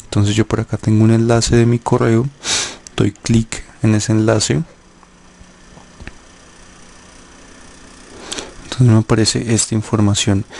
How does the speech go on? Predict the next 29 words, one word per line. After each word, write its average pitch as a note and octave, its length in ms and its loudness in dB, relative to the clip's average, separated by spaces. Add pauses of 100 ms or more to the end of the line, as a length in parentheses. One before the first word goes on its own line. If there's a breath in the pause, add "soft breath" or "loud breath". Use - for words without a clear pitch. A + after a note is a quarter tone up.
(320 loud breath)
Miren B2 200 2
que C#3 120 -6
en D3 60 2
esta C#3 220 0
sección C#3 760 0
se - 160 0
me A2 120 4
descargó A2 360 0
un G#2+ 80 4
archivo C#3+ 580 0
y A#2+ 140 0
aparece G#2+ 480 0
de A2+ 100 2
color G#2+ 380 0
blanco. A2 420 0 (100)
¿Eso A#2 220 -2
qué - 140 -4
indica? D3 480 0 (240)
Que - 120 -2
me A2+ 80 2
hace A2+ 140 -4
falta - 300 -2
instalar A2 400 -2
un A2 100 0
complemento. A#2 760 -2 (720 loud breath)
¿Cuál A2+ 180 0
complemento? C3 840 0
Este A#2+ 320 -2
que, - 220 -10